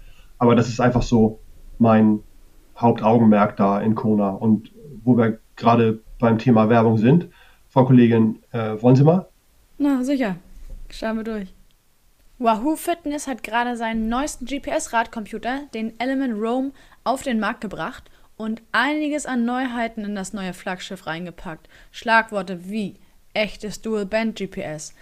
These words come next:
Speaker 2: eine verbesserte Navigation, aktualisierte Summit Segments Climb-Darstellung,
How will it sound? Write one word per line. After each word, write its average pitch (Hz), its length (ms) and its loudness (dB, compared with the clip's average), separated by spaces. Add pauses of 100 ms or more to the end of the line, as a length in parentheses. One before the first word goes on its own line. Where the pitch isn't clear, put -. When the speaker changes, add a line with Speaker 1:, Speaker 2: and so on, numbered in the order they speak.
(220)
Speaker 2:
eine 196 240 -6
verbesserte 220 800 -6
Navigation, 202 800 -6 (420)
aktualisierte 226 880 -2
Summit 226 380 -6
Segments 220 600 -10
Climb-Darstellung, 196 1080 -4